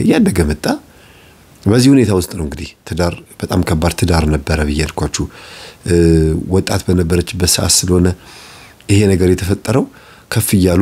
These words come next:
ልጁ እያደገ ሲመጣ እናትና አባት በጣም፣ እ፣ እ፣ ተለውጠዋል፣ መንፈሳዊ ሆነዋል። ካህናትም፣ ቀሳውስትም፣ እ፣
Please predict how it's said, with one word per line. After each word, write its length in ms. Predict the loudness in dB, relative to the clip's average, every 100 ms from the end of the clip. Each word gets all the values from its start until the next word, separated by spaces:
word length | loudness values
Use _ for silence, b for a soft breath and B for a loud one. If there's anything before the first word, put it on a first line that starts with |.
| 2
ልጁ 160 | 2
እያደገ 380 | 2 2 2 0 0
ሲመጣ 320 | 0 -2 0 -4 -6 B B B
እናትና 380 | 0 0 2 0
አባት 240 | 0 0 -2
በጣም፣ 260 | -2 0 0 0 -4 -10 -12
እ፣ 120 | -10 -6 -6 -8 -14 B B B B B -2
እ፣ 100 | 2 2 2 -2 -4 -6 -10 -12 -16 -20 -20 -18 -14 -6 -6 -4 -6 -2
ተለውጠዋል፣ 600 | 2 4 4 2 2 4
መንፈሳዊ 460 | 2 2 -2 0 0
ሆነዋል። 420 | 0 -2 -2 -4 -8 B B B B -2
ካህናትም፣ 580 | 0 2 2 2 2 2 2 -2 -6 -14
ቀሳውስትም፣ 600 | -8 -2 0 -2 -2 0 0 -2 B B B B B
እ፣ 60 | 0